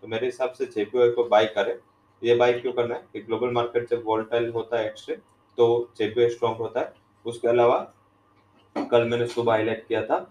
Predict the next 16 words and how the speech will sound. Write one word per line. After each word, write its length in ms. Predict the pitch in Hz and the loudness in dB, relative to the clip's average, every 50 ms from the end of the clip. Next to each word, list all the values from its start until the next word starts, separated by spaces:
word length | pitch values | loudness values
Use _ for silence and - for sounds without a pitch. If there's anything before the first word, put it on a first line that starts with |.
| _ _ _ _ | _ _ _ _
कि 60 | - 104 | -16 -4
जापान 380 | 101 104 104 101 - 120 120 | 0 0 2 2 2 -2 -2
में 140 | 123 123 117 120 | 0 -2 0 0
government 420 | 113 110 113 110 113 113 110 110 | 0 0 0 0 -2 -4 -6 -6
change 260 | - - 110 110 107 104 | -6 -4 -4 -4 -4 -6
हो 100 | 104 101 101 | -8 -8 -6
सकते 300 | - 104 - - - 120 | -8 -10 -10 -8 -6 -4
हैं 140 | 160 185 - _ _ _ _ _ - | -4 -4 -6 _ _ _ _ _ -4
और 120 | 98 104 | 2 6
आज 200 | 107 107 107 107 104 | 6 6 6 4 2
early 220 | 104 110 117 117 | 0 0 0 -2
morning 340 | 117 117 113 113 113 110 110 | -2 -4 -4 -4 -4 -6 -6
इसका 280 | 107 107 - - 110 | -6 -8 -4 -2 -2
announcement 560 | 107 107 104 104 104 104 - - 104 98 98 101 | 0 0 -2 -4 -6 -10 -12 -14 -12 -6 -4 -4
आ 80 | 101 | -2
गया। 200 | 98 107 113 - | -2 -2 -2 -4